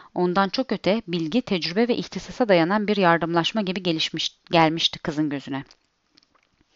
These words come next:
"Sorun ne?" diye sordu Ersel. "Bulduğumuz birkaç ufak şey." "Hadi dostum, çıkar şu baklayı ağzından." Ekrem Pamir yine ters ters arkadaşına baktı. Tamamen aramızda kalacak, değil mi?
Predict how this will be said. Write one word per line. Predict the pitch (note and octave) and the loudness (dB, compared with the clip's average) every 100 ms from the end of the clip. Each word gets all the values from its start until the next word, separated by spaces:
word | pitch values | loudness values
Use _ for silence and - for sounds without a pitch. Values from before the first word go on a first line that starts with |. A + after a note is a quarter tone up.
| _ - - - - _ | _ -20 -20 -20 -20 _
"Sorun | - B3 D4+ C#4+ | 0 4 6 6
ne?" | G3+ | 8
diye | F3 | 4
sordu | - D#3+ D3 | 4 -2 0
Ersel. | C#3+ C#3+ - D3+ - _ _ _ - _ _ | 0 0 -6 -8 -14 _ _ _ -20 _ _
"Bulduğumuz | F#3+ A3 A#3+ C4 D4 A#3 | 0 2 4 6 6 4
birkaç | A3+ B3+ A3 | 0 0 0
ufak | - G#3+ - | 2 2 2
şey." | - - - - _ _ - - - | -6 -6 -12 -14 _ _ -20 -20 2
"Hadi | C4+ C#4 | 8 8
dostum, | G3 - G#3 | 8 0 -8
çıkar | A3+ - C4+ B3+ | -6 0 2 2
şu | G#3 | 4
baklayı | E3 - D#3+ D3 | 2 2 2 4
ağzından." | D3+ C#3+ - - - _ _ _ _ - - - | 2 -2 -6 -8 -14 _ _ _ _ -20 -20 -6
Ekrem | F#3 G3 G#3+ A3+ | -2 2 4 4
Pamir | B3+ B3 A#3 - A3+ | 4 4 2 0 2
yine | A3+ | 4
ters | A3+ A#3+ A#3 | 6 6 6
ters | G#3 G#3+ | 4 4
arkadaşına | C#3 F3 F3+ E3+ F3 D#3 | 2 2 -2 0 0 0
baktı. | C3+ - A#2 - _ _ _ _ - - - - | -2 -8 -10 -12 _ _ _ _ -20 -20 -18 2
Tamamen | G#3 A#3+ C4 C4 | 6 8 8 6
aramızda | G3+ G3 F#3 G#3 | 4 2 2 2
kalacak, | - E3 D#3 D#3 F#3+ | 4 2 2 -2 0
değil | A#3+ | 2
mi? | A#3 D3 | 2 -2